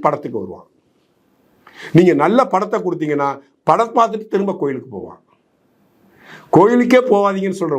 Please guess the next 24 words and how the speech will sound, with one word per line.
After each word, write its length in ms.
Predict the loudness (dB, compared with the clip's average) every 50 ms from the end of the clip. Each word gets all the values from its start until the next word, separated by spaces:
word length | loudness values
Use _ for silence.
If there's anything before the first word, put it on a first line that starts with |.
| -2 0
உரிமை 300 | 0 0 2 2 0 0 -2 -4
உங்களுக்கு 420 | -6 -4 0 2 2 2 2 2
கிடையாது 240 | 0 0 0 0 -2
திரு 160 | -4 -6 -4
மிஸ்கின் 340 | -4 -6 -4 -4 -2 0 0
அவர்களே. 280 | 0 -2 -2 -2 -2 -2 -4 -8 _ _ _ _ _ _ _ _
நல்ல 200 | 0 2 4 4 4
விஷயத்தை 320 | 2 2 0 0 0 0 -2
பேசுங்க, 360 | -2 -2 -2 -4 -4 -4 -4 -4 -6 -10 -16 _ _ _
நல்ல 220 | 2 2 4 4 4
மனிதனாக 420 | 2 2 2 2 0 0 0 0 0
இருங்கள், 360 | 2 2 2 2 2 2 0 -2 -4 -10 -16 -20 _ _
எல்லாரையும் 600 | 0 2 4 4 4 2 2 0 -2 -4 -6 -6
சமமா 320 | -6 -6 -4 -4 -4 -4 -6 -6
பாருங்க. 340 | -6 -8 -6 -6 -6 -8 -8 -12 -14 _ _ _
கோயிலுக்கு 400 | 4 4 4 4 2 0 -2 0
போகக்கூடாதுன்னு 500 | 0 0 0 0 0 0 -2 -2 -2 -4
மட்டும் 240 | -2 -2 -2 0 0
சொல்றதுனால 400 | 0 -2 0 0 0 -2 -2 -2
தான் 100 | -2 -2 0
உங்க 100 | 0 0
மேல 160 | 0 0 0
குற்றச்சாட்டு 520 | -2 -2 -2 -2 -2 0 -2 -2 -2 -4 -6
வருது. 220 | -4 -4 -4 -6